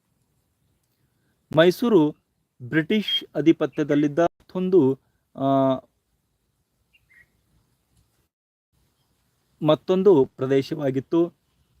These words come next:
ಮೈಸೂರು ದಕ್ಷಿಣ ಭಾರತದ ಪ್ರಧಾನ ದೇಶೀಯ ರಾಜ್ಯವಾಗಿತ್ತು. ಯಾವುದು? ಮೈಸೂರು ದಕ್ಷಿಣ ಭಾರತದ ಒಂದು ಪ್ರಧಾನ ದೇಶೀಯ ರಾಜ್ಯವಾಗಿತ್ತು. ಹೈದರ್ ಅಲಿ ಮತ್ತು ಟಿಪ್ಪು ಸುಲ್ತಾನ್ ನೇತೃತ್ವದಲ್ಲಿ ಮೈಸೂರು ಪ್ರಬ-, ಪ್ರಬಲ ಶಕ್ತಿಯಾಗಿ, ಶಕ್ತಿಯಾಯಿತು ಅಂತೇಳಿ ನೋಡ್ತೀವಿ.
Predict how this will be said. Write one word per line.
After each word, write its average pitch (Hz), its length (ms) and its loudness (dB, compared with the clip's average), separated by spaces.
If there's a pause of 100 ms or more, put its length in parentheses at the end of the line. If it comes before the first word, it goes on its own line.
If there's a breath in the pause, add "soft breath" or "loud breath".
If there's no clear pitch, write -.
ಮೈಸೂರು 170 640 2
ದಕ್ಷಿಣ 196 420 -2
ಭಾರತದ 147 500 -6
ಪ್ರಧಾನ 147 460 -4
ದೇಶೀಯ 127 460 -2
ರಾಜ್ಯವಾಗಿತ್ತು. 127 760 -2 (720)
ಯಾವುದು? 143 320 2 (220)
ಮೈಸೂರು 139 500 0
ದಕ್ಷಿಣ 147 340 -4
ಭಾರತದ 123 480 -8
ಒಂದು 123 180 -4
ಪ್ರಧಾನ 131 380 -4
ದೇಶೀಯ 120 480 -2
ರಾಜ್ಯವಾಗಿತ್ತು. 127 720 -2 (600)
ಹೈದರ್ 180 300 4
ಅಲಿ 165 220 4
ಮತ್ತು 151 400 0
ಟಿಪ್ಪು 151 400 -6
ಸುಲ್ತಾನ್ 139 480 -6
ನೇತೃತ್ವದಲ್ಲಿ 135 680 -2
ಮೈಸೂರು 131 480 -2
ಪ್ರಬ-, 120 340 -8 (100)
ಪ್ರಬಲ 135 380 0
ಶಕ್ತಿಯಾಗಿ, 131 680 -4 (120)
ಶಕ್ತಿಯಾಯಿತು 123 680 -4
ಅಂತೇಳಿ 127 240 -4
ನೋಡ್ತೀವಿ. 123 340 -6